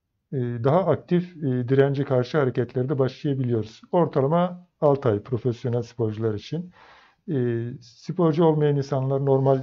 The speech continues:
e, yaşantısı hayatı olan insanlar için, e, masa başı ise özellikle hemen birinci ayda dönebilir de işine.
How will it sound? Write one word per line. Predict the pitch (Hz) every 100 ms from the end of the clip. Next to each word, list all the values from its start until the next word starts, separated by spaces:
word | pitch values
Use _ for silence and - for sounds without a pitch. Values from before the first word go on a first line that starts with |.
| 170 175
e, | 156
yaşantısı | 131 123 120 123 117 113 127
hayatı | 113 113 120
olan | 117
insanlar | 113 120 113 110
için, | 104 - 147 143 _ _ _ _ _ _ _ _ 170
e, | 127 120 123 -
masa | 139 135 165
başı | 123 113 165
ise | -
özellikle | 135 113 113 104 - 156
hemen | 127 127 127
birinci | 127 127 127
ayda | 104 135
dönebilir | 127 135 143 147 - -
de | 117
işine. | 120 - 98